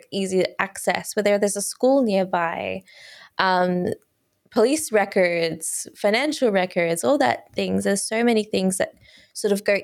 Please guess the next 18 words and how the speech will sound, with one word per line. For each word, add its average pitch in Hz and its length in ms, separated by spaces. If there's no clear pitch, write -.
into 190 640
becoming 190 600
a 196 80
foster - 380
parent 175 480
and 185 220
looking 202 280
after 190 600
another 185 280
child, 175 380
even 277 240
before 240 420
the 240 120
child 180 420
sort 190 240
of 185 120
comes 185 280
into 180 600